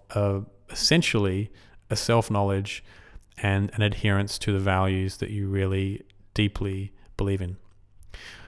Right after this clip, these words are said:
So maybe we'll talk about that in more depth at a later stage. For the meantime, that's basically it for this podcast. I think next week we are hoping, or next episode, hoping to have an interview with,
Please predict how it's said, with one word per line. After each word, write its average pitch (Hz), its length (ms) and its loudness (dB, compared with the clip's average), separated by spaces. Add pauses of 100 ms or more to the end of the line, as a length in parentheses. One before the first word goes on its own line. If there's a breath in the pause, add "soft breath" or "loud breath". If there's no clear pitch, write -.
(160 loud breath)
So 127 580 8
maybe 156 240 0
we'll 127 140 4
talk 117 200 2
about 113 180 4
that 101 80 -2
in 101 60 0
more 101 240 2
depth 95 400 -4 (260)
at 104 340 -4
a - 20 -2
later 104 180 2
stage. 98 440 0 (240 loud breath)
For - 80 2
the 139 60 8
meantime, 127 460 8
that's 135 200 0
basically 120 340 2
it 101 60 -2
for 117 80 -2
this 107 80 2
podcast. 104 600 4
I - 60 -8
think - 220 0
next 147 320 4
week 123 320 6
we 110 400 6
are 107 100 4
hoping, 117 300 2
or 98 80 2
next 107 200 -2
episode, 101 300 0
hoping 117 260 0
to 104 60 2
have 101 220 6
an 101 80 4
interview 101 320 2
with, 98 320 2